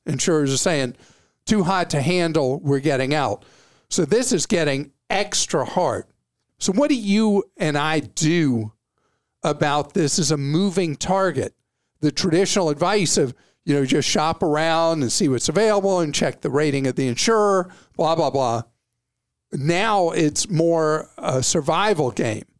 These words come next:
in certain situations, particularly in Florida and California,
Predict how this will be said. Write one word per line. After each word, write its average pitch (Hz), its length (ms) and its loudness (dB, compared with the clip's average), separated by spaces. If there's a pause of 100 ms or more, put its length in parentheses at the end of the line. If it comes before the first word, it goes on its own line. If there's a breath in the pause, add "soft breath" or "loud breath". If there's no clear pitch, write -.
(560)
in 139 300 -2
certain 185 360 0
situations, 143 800 0
particularly 147 560 -2
in 117 80 -2
Florida 127 380 -2
and 123 160 -6
California, 135 800 -2